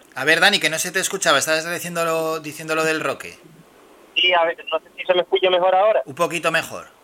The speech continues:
Speaker 2: Sí, bueno, hablaba del Roque Nublo, que, eh, mucha gente le quiere restar importancia a lo que está ocurriendo actualmente, eh, justificándolo con el contexto de pandemia en el que estamos,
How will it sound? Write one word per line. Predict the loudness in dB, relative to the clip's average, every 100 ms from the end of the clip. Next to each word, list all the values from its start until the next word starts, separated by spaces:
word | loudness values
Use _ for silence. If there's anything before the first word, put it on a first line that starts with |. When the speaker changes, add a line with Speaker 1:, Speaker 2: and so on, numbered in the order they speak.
| _ _ _ _ _ _ _ _ _ -4
Speaker 2:
Sí, | 0
bueno, | 2 2
hablaba | 2 4 2
del | 0
Roque | -2 -4
Nublo, | -2 -2 0 -2
que, | -2 -8 _ _ -6
eh, | -2 0 0
mucha | 0 0
gente | 0 -2
le | -4
quiere | 0 -2
restar | 0 -2 -2
importancia | 0 2 2 2 2
a |
lo | 2
que | 0
está | -2
ocurriendo | 2 2 2 2 2
actualmente, | 2 2 2 0 -2 -6 -10 _ _ -20 -2
eh, | 2 4 2 2 2 2 2 -2 _ _ _ _ -20 -20 -20 -8
justificándolo | -4 -2 0 -2 2 0 2
con | 0 0
el | -2
contexto | -2 -2 0 0
de | 2
pandemia | 0 -2 -2 0
en | -2
el | 0
que | -4
estamos, | -2 -2 -2